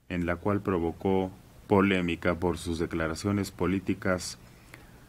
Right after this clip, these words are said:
sobre todo cuando se desempeñó como presidente de la Comisión Episcopal de Comunicación.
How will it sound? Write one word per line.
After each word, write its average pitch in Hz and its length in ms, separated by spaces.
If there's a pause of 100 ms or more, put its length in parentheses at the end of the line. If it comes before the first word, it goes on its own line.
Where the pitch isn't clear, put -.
(180)
sobre 95 380
todo 107 300
cuando 87 440
se 87 160
desempeñó 85 600
como 90 300
presidente 90 600
de 87 120
la 80 100
Comisión 82 480
Episcopal 85 1000
de 95 100
Comunicación. 78 1000